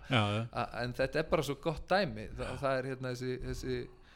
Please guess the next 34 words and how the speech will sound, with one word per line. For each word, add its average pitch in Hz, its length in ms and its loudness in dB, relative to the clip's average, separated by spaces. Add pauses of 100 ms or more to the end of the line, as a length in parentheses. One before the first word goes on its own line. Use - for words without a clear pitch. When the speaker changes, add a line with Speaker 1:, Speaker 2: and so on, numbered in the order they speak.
(120)
Speaker 2:
sko, 123 160 -6
ein 131 140 0
frægasta 135 720 2
auglýsing 135 500 0
síðustu 131 460 -4
fimm 147 280 -2
ára 135 500 -2
sem 104 240 2
Speaker 1:
Já. 123 100 0
Speaker 2:
að 120 80 -2
er, 120 180 -2 (120)
hérna, 123 180 -6
Volvo 135 400 2
auglýsingin 127 640 -4 (520)
Speaker 1:
Já. 110 140 0
Speaker 2:
Epic 135 360 2
Split - 600 -2
Speaker 1:
Já, 104 220 2
já, 107 60 -2
Speaker 2:
með 127 120 -2
Jean-Claude 135 320 2
Speaker 1:
akkurat. 120 40 -8
Speaker 2:
Van 127 160 0
Damme. 123 200 0
Speaker 1:
Já, 104 120 0
já. 104 220 -2 (640)
Speaker 2:
Þú 127 120 0
veist, 107 160 -2
að 113 80 -6
það, 123 320 0
það, 110 460 -2
hann 131 160 -4
kom 147 200 -2
nú 151 80 -2